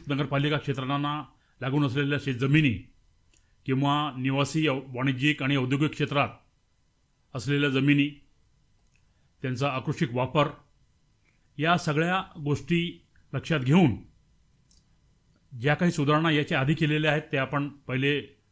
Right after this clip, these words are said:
थोडक्यात बघू. पहिली सुधारणा जी आहे ती दिनांक एक जानेवारी दोन हजार सोळा, सोळा रोजी राजपत्र असाधारण क्रमांक दोन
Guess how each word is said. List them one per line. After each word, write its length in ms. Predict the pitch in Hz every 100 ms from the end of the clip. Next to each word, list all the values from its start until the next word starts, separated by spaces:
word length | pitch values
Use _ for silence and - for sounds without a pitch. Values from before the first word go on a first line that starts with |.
| -
थोडक्यात 280 | 135 175 156
बघू. 280 | 135 131 - _ _ _ _ _ _ _ _ _ _ _
पहिली 200 | 143 156
सुधारणा 380 | 180 180 185 196
जी 140 | 185 196
आहे 220 | 180 226 - _ _ _ _ _ _ _
ती 80 | 165
दिनांक 280 | 147 160 156
एक 160 | 160
जानेवारी 320 | 165 170 175
दोन 100 | 156
हजार 120 | 165 160
सोळा, 440 | - 147 170 151
सोळा 240 | - 151
रोजी 300 | 170 160 185 214 - _ _ _ _ _ _ _ _
राजपत्र 460 | 120 139 143 143 165
असाधारण 420 | 156 131 147 156
क्रमांक 320 | 151 143 151
दोन 360 | 147 147 180